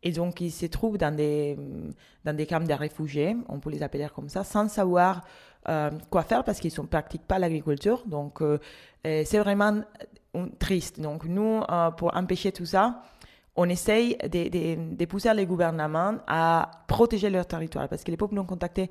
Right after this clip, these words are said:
en tant que chasseurs-cueilleurs, euh, ils ont besoin d'un espace énorme pour vivre. Et, et donc, on essaye de, de pousser le gouvernement à protéger leurs frontières.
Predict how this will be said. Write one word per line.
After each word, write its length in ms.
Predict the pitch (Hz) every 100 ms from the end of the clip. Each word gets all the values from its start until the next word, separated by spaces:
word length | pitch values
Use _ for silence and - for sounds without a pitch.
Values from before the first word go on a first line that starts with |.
| - - _ _
en 80 | 175
tant 160 | 180 202
que 100 | 190
chasseurs-cueilleurs, 720 | 175 175 165 165 165 185 - - _ _ _ - 156
euh, 200 | 156 156 -
ils 180 | 170 190
ont 60 |
besoin 260 | 190 185 196
d'un 140 | 185
espace 360 | 170 - 190 -
énorme 480 | - 180 170 165 180
pour 180 | - 147
vivre. 360 | 147 175 240 139 - _ _ _ _ _ _ - - -
Et, 300 | 165 165 -
et 40 |
donc, 240 | 170 185 180
on 80 |
essaye 260 | 165 165 196
de, 140 | 185
de 140 | 165 151
pousser 260 | - 160
le 80 | 165
gouvernement 360 | 160 151 147 190
à 80 | -
protéger 340 | - 160 165
leurs 160 | 170 151
frontières. 420 | - 143 135 131